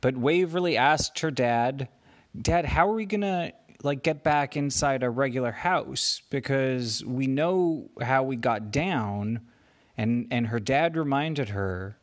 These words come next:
that he said, "Waverly, well, there is a rope that is down the tunnel, and all we have to do is climb up the rope. It'll be easy. And if you need," yeah, bud?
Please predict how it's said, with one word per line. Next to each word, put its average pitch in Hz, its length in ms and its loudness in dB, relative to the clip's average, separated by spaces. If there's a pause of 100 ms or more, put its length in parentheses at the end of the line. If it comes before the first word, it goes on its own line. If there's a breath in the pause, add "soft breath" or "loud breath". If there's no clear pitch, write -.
(300 soft breath)
that - 80 -6
he 107 80 -2
said, 113 220 -2
"Waverly, 107 880 -2 (300)
well, 104 760 0 (280)
there 117 240 -2
is 156 260 0
a 165 80 0
rope 127 560 0 (320)
that 113 200 0
is 107 260 -4
down 123 420 0
the 107 100 -6
tunnel, 135 360 -2
and 107 160 -6
all 123 180 2
we 127 120 -2
have 123 100 -6
to 127 120 -6
do 160 200 -2
is 110 120 -6
climb 117 340 -2
up 110 160 -6
the 120 80 -2
rope. 139 320 -2
It'll 104 120 -4
be 107 280 -6
easy. 113 540 -6 (520 soft breath)
And 117 100 0
if 117 160 -4
you 127 100 0
need," 151 540 -2
yeah, 110 160 -2
bud? 135 280 -4